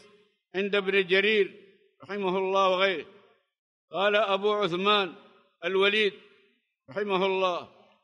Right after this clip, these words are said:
"فأخبرني عقبة رضي الله عنه أن شفيا رضي الله عنه هو الذي دخل على معاوية رضي الله عنه فأخبره بهذا"، أي بهذا الحديث.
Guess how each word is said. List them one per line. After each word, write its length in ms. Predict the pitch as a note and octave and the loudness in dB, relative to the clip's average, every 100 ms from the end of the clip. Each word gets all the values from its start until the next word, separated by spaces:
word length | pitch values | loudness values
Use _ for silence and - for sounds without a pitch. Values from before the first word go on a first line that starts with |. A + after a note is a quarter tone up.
| - | -12
"فأخبرني 680 | F3 F#3 F3 G3 G#3 G#3 G3+ | -10 -10 -4 0 0 2 2
عقبة 600 | G#3+ G#3+ G#3 G3 F3+ - - - _ _ _ E3 | 0 -2 -2 0 0 -2 -14 -20 _ _ _ -12
رضي 260 | F#3 G3 | -4 0
الله 420 | G3 G3 F#3+ F3 F3 | 0 2 2 2 2
عنه 240 | F3+ D#3+ - - - | 0 -6 -14 -16 -6
أن 260 | G3+ G#3 G3 | -2 0 0
شفيا 880 | G3 E3+ A3 A3+ A3 G#3+ F3+ - - _ _ _ _ - | 0 0 2 2 2 0 -2 -10 -20 _ _ _ _ -16
رضي 240 | E3 G3+ | -4 -2
الله 500 | G3 G3 G3+ F3+ F3+ | -2 0 2 2 2
عنه 260 | G3+ F#3 - _ _ - | 0 -2 -10 _ _ -4
هو 120 | G3+ | 0
الذي 360 | G3+ G3+ G3 G3+ | 2 2 4 2
دخل 360 | A3 - G3 | 0 0 2
على 380 | G3 F#3 F#3+ F#3+ | 2 2 4 2
معاوية 760 | F#3 F3+ G3+ G3+ G3 F#3+ F3+ - - - _ E3+ | 2 2 4 4 4 2 0 -4 -18 -20 _ -12
رضي 260 | F#3+ F#3+ | -2 2
الله 440 | F#3 F#3 F#3 E3+ E3+ | 2 2 2 2 0
عنه 240 | F3 E3 - _ _ _ _ _ | -2 -6 -14 _ _ _ _ _
فأخبره 640 | F3+ F3+ F3+ A3 G#3 G3 G3+ | -6 -6 -2 0 2 2 0
بهذا"، 580 | F#3+ F#3 G3 D#3+ B2 - _ _ _ E3 | 0 2 0 -2 -8 -16 _ _ _ -4
أي 120 | F#3+ | -2
بهذا 460 | F#3 F3 G3 G3 G3 | 0 0 2 2 0
الحديث. 460 | E3+ F#3+ G#3 F3+ | 0 -2 -2 -4